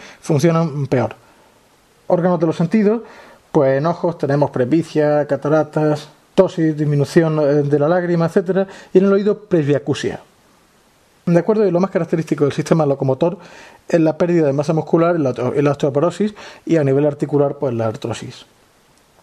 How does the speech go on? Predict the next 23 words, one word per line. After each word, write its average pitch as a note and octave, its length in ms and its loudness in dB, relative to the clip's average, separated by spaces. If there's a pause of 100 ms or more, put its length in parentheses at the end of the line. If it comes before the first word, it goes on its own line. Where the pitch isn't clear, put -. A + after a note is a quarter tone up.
(180)
Estoy E3+ 260 2
convencido F#3 480 0
de E3+ 80 0
que D3+ 80 -2
acabo E3+ 240 0
de D#3+ 80 2
hacer E3 240 -2
la D3 140 0
parte D3 420 -2
más D#3 240 -4
coñazo F#3 560 -2 (380)
del D3 180 0
podcast F3 520 -2
hasta E3 200 -2
el C#3 60 2
momento. D3+ 260 0
Espero F#3+ 300 0
que D#3+ 80 0
no D#3 80 -2
haya D3+ 120 0
muchas D3+ 260 -2
como B2 180 0
esta. A2+ 300 -6